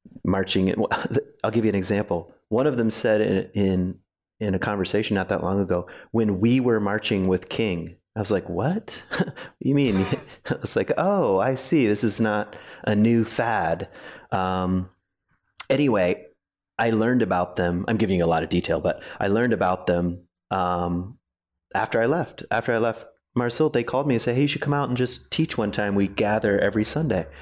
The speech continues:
in this community center." I was like, "Oh, okay." I did it twice, and then they said, "Hey, we're look-, we're looking for somebody to do half of the teachings," 'cause they usually just rotate different local people every week, and they want a little more of a stable voice.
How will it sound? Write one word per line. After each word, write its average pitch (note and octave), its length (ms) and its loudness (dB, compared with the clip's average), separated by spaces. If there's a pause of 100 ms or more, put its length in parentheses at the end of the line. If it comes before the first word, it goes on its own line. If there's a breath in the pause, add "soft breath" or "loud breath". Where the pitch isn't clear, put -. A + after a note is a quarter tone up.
(280 loud breath)
in A2 140 0
this G#2+ 160 2
community A#2+ 420 2
center." E2+ 500 -2
I - 20 -10
was - 120 -8
like, - 120 -6
"Oh, G#2 140 -2 (180)
okay." B2+ 380 -2 (240 loud breath)
I - 80 -2
did B2+ 160 2
it - 140 0
twice, A2+ 640 0
and G2 120 2
then G2 100 2
they G2 100 4
said, G2 320 -2 (600)
"Hey, C3 140 2
we're A2 140 2
look-, G#2+ 340 0
we're A2+ 140 2
looking A#2+ 220 2
for A2 100 -2
somebody G2 320 2
to F2+ 100 2
do G2 220 4
half - 320 -2
of - 140 -6
the - 80 -2
teachings," - 680 -2 (640 loud breath)
'cause F#2+ 140 0
they G#2 80 2
usually F#2 260 2
just - 260 -2
rotate F2+ 540 0 (240)
different - 400 -2
local F2+ 300 0
people F#2+ 360 0
every F2 220 0
week, F#2+ 400 -2 (340 loud breath)
and F2 300 0
they F#2 60 2
want F#2 160 0
a F2+ 40 2
little F2+ 120 2
more F2+ 220 2
of E2+ 100 0
a F2+ 40 0
stable F2+ 360 0
voice. G#2 340 -2